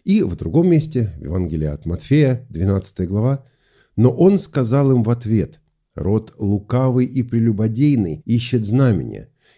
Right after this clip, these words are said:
и знамение не дастся ему, кроме знамения Ионы пророка. Ибо как Иона был в чреве кита три дня и три ночи, так и Сын Человеческий будет в сердце земли три дня и три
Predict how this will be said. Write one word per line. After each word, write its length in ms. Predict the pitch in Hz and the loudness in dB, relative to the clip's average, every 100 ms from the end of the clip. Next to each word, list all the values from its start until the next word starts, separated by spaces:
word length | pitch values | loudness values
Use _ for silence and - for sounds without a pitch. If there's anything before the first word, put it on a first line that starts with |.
| - | -6
и 100 | 92 | -2
знамение 520 | 98 160 160 143 127 | 2 2 4 4 4
не 180 | 117 117 | 4 2
дастся 560 | 107 123 120 - - 107 | 2 0 -2 -8 -6 -4
ему, 540 | 101 95 101 165 156 _ _ | -2 0 0 -2 -4 _ _
кроме 340 | - 107 120 98 | -2 2 2 2
знамения 580 | 82 110 117 110 110 | 0 2 4 4 2
Ионы 440 | - 107 98 104 107 | 0 0 2 2 0
пророка. 600 | - 147 185 - 78 - _ _ _ _ _ - | 0 0 2 0 -6 -16 _ _ _ _ _ -2
Ибо 220 | 113 131 | 2 2
как 280 | 127 156 156 | 2 0 2
Иона 440 | 160 156 185 160 | 4 6 6 4
был 280 | 113 123 110 | 2 2 2
в 140 | 92 101 | 0 -6
чреве 400 | - 110 120 101 | -2 0 0 -2
кита 420 | - 98 113 107 | -6 -6 -2 -2
три 240 | - 98 98 | -2 -4 -2
дня 320 | 98 98 85 | 0 0 -2
и 80 | 78 | -6
три 200 | - 69 | -8 -8
ночи, 500 | 78 160 156 151 - _ _ _ | -2 -2 -2 -6 -6 _ _ _
так 220 | 143 143 | -2 -2
и 340 | - 131 120 120 | 0 2 2 0
Сын 460 | - - 147 127 | -10 0 2 2
Человеческий 800 | 117 - 82 101 135 113 - 104 | 0 -2 -4 -2 -2 -4 -8 -6
будет 400 | 82 101 104 - _ | -4 -2 -2 -6 _
в 60 | |
сердце 520 | - - 120 98 - | -16 0 0 0 -6
земли 500 | 85 90 110 156 156 - _ | -8 -2 2 2 0 -8 _
три 180 | 104 135 | -4 -2
дня 420 | 98 98 101 107 - | 0 0 0 -2 -8
и 240 | - 98 120 | -6 -4 -4
три 460 | 117 - 80 78 | -6 -6 -4 -8